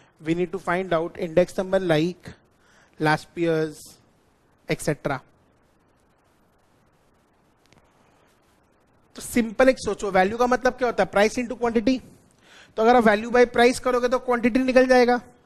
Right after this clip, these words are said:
और quantity निकलते तो काम बराबर। तो लिखो, just calculate quantity of individual item by the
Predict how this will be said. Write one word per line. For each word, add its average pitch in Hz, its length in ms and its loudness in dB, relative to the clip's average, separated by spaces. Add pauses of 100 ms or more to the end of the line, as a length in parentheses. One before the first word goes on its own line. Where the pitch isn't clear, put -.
(280)
और 175 100 -4
quantity 208 420 -4
निकलते 233 420 2
तो 233 80 -4
काम 226 240 -2
बराबर। 233 340 4
तो - 760 -20
लिखो, 208 300 -10 (760)
just 202 480 0 (1000)
calculate 214 580 2 (160)
quantity 185 680 -4 (400)
of 190 140 2 (160)
individual 214 840 -2
item 165 420 2 (1500)
by 160 180 0
the 180 160 -2